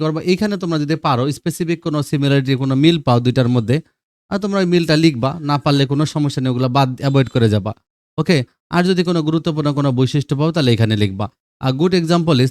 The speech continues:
তোমরা যদি পারো যে এখান থেকে দুইটা সম্পর্কে কোনো একটা ডিটেল লিখতে চাও, দুই তিনটা লাইন বানায় লিখবা, কেমন হয় হোক, সেন্টেন্স ভুল হয় হোক, বাকি লেখাগুলো যখন সুন্দর হবে, তোমরা এখানে একটা দুইটা সেন্টেন্স একটু ভুল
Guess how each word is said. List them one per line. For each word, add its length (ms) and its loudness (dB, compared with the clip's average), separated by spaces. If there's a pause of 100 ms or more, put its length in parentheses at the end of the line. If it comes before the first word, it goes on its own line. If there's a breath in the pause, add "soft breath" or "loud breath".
তোমরা 220 0
যদি 120 0 (120)
পারো 200 4 (100)
যে 120 2
এখান 200 0
থেকে 140 0 (160)
দুইটা 180 0 (100)
সম্পর্কে 420 -2
কোনো 200 -2
একটা 160 0 (420 soft breath)
ডিটেল 340 2
লিখতে 260 -2
চাও, 120 0 (100)
দুই 180 2
তিনটা 260 0
লাইন 120 2 (100)
বানায় 280 4
লিখবা, 220 -2 (100)
কেমন 220 -2 (100)
হয় 200 2
হোক, 100 0 (120)
সেন্টেন্স 380 0
ভুল 160 0
হয় 140 4
হোক, 100 0 (560)
বাকি 260 2
লেখাগুলো 360 2 (100)
যখন 140 -2 (100)
সুন্দর 300 0
হবে, 220 0
তোমরা 220 -2
এখানে 220 -2
একটা 180 -4
দুইটা 240 -2
সেন্টেন্স 300 -2
একটু 200 0
ভুল 100 6